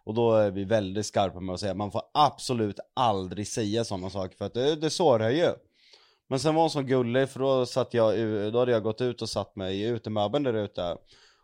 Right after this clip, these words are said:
Och då kom hon med så här Kinderkex, eh, choklad och skulle bjuda mig på. Då hade hon sagt till Jonna, "Pappa tycker om det här."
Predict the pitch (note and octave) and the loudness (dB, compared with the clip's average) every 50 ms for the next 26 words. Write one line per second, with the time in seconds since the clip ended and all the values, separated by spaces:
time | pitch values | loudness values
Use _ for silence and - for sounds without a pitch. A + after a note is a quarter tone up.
0 | - _ - A#2 A2+ B2+ B2 - C3 B2+ A#2 A2+ A2 G#2+ G#2+ A2 G#2+ G#2+ G#2 G#2 | -18 _ -4 -2 0 0 0 0 0 0 0 2 0 0 0 0 0 2 2 4
1 | G2+ G2+ G2+ G2+ G2+ G2 - - G2+ F#2 - _ - - C3 B2+ A2+ G#2+ F#2+ G2 | 4 4 4 4 2 0 -2 -2 -4 -4 -6 _ -10 -6 -4 -4 -2 -2 -2 -4
2 | F#2+ F#2 F#2 - - A2+ G2+ - _ - - - - G#2 G2+ F#2+ F#2 F#2 F#2 - | -4 -4 -6 -6 -6 -6 -6 -6 _ -12 -14 -8 -4 -2 0 0 0 -2 -4 -6
3 | G#2+ F#2 - D3 D#3+ D#3+ D3+ C3 G2+ G#2 A#2+ A2+ - - A#2 A#2 A2 F#2+ A2 A2+ | -10 -4 0 2 4 4 4 2 2 0 -2 -4 -6 -6 -4 -4 -4 -2 0 0
4 | G#2+ G2+ - F#2+ F2+ F#2+ F2+ F2 - F#2+ F#2+ F#2 G#2 A#2 A#2 A#2 A2+ - - A2 | 0 -2 -4 -6 -6 -6 -8 -6 -6 -6 -4 -2 -2 0 0 -2 -2 -2 -2 -4
5 | G#2+ - _ G#2 G#2+ G#2 G2 E2+ F2 E2 - A#2+ A#2 - - - A2+ - - G#2+ | -4 -4 _ -4 -4 -2 -4 -4 -8 -6 -2 -2 -2 -2 -2 -4 -4 -4 -8 -8
6 | - G2+ G2 F2+ F2 F2 E2+ E2+ F#2+ G2+ F#2+ E2+ C2+ - | -6 -6 -6 -6 -6 -6 -6 -4 -4 -4 -4 -4 -6 -8